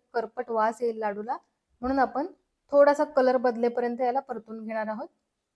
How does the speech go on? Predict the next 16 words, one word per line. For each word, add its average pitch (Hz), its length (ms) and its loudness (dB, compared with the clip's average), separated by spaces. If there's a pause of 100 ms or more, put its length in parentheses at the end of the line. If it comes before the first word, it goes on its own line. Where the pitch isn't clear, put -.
(1200)
अगदी 254 300 -2
खूप 285 300 -2
वेळ 269 140 6
परतत 240 380 0
बसायचं 233 420 -10
नाहीये, 233 320 -10 (400)
याला 233 240 2
अगदी 226 300 -4
लाल 233 200 4
कलर 233 260 -2
वगैरे 233 300 -2
येऊ 226 160 -4
द्यायचा 226 280 -10
नाही 226 220 -10
आपल्याला. 226 340 -10 (400)
अगदी 226 240 -6